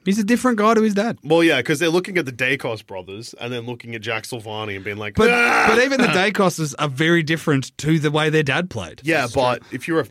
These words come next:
Speaker 2: if you're just
Speaker 3: They're
Speaker 2: a
Speaker 3: good.
Speaker 2: fuckhead fan, you're
Speaker 1: Yeah.
Speaker 2: like,
Speaker 3: Yeah.
Speaker 2: "I can't believe we've got two of them now."
Speaker 3: That
Speaker 1: Mm.
Speaker 3: guy's probably, "My kids hate me, my wife hates me." Ah, it's your fault, Jack. Fuck you.
Speaker 1: I
Speaker 2: Could
Speaker 1: did
Speaker 2: be
Speaker 1: s-
Speaker 2: Jack's fault.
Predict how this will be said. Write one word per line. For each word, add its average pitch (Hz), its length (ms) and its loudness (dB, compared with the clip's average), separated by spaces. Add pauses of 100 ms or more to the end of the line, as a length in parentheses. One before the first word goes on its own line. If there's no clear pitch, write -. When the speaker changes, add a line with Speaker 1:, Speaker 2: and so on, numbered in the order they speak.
(140)
Speaker 2:
if 156 180 -16
you're 208 160 -2
just 214 180 2
Speaker 3:
They're 170 120 4
Speaker 2:
a - 20 -8
Speaker 3:
good. 202 200 6
Speaker 2:
fuckhead 175 380 -2
fan, 123 460 -2
you're 139 260 2
Speaker 1:
Yeah. 139 160 4
Speaker 2:
like, 127 200 -2 (180)
Speaker 3:
Yeah. 101 80 -20 (800)
Speaker 2:
"I 151 60 -2
can't 156 260 0
believe 147 180 0
we've 143 80 -6
got 143 160 -2
two 143 240 2
of 127 80 0
them 107 160 -8
now." 92 280 -12 (200)
Speaker 3:
That 214 160 2
Speaker 1:
Mm. - 40 -8
Speaker 3:
guy's 208 300 4
probably, 165 280 0 (260)
"My 123 120 -10
kids 185 280 0
hate 160 240 2
me, 143 100 -6
my 127 120 -2
wife 127 340 -2
hates 127 260 -4
me." 139 200 -6
Ah, 147 400 -2
it's 165 120 -2
your 214 200 4
fault, 165 300 2
Jack. 147 340 -2
Fuck 175 300 -2
you. 143 260 0 (440)
Speaker 1:
I 135 120 -4
Speaker 2:
Could 185 140 0
Speaker 1:
did - 60 -4
Speaker 2:
be 370 100 2
Speaker 1:
s- - 60 0
Speaker 2:
Jack's 202 280 -2
fault. 113 320 -8